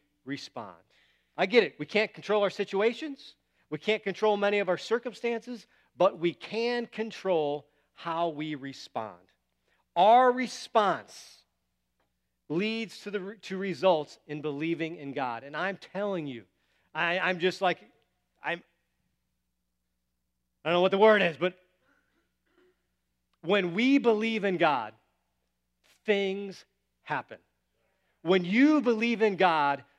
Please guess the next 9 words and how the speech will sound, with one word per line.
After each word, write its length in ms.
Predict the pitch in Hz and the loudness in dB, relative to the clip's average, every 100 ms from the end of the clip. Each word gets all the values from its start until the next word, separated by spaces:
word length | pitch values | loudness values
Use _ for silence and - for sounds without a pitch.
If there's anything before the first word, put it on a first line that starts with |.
| _ - | _ -10
you 280 | 165 226 | -4 -2
will 680 | 196 151 180 202 220 226 214 - _ _ | -2 2 4 4 4 4 0 -6 _ _
see 840 | - - - - 226 190 160 160 - _ _ - | -20 -20 -18 -8 -4 -4 -4 -6 -12 _ _ -18
results. 880 | 131 165 156 151 127 104 - - - _ _ _ _ _ _ _ - | -8 -6 -4 -2 -2 -4 -20 -20 -20 _ _ _ _ _ _ _ -10
You 180 | 165 190 | -4 0
will. 380 | 175 175 110 - _ _ _ _ _ _ _ _ _ _ _ _ _ _ _ _ _ _ _ _ _ _ _ _ _ - | 4 4 2 -6 _ _ _ _ _ _ _ _ _ _ _ _ _ _ _ _ _ _ _ _ _ _ _ _ _ -2
There 180 | 180 202 | 2 4
are 140 | 208 | 4
results 800 | 208 202 165 233 180 - - - | 2 0 4 4 4 -2 -18 -20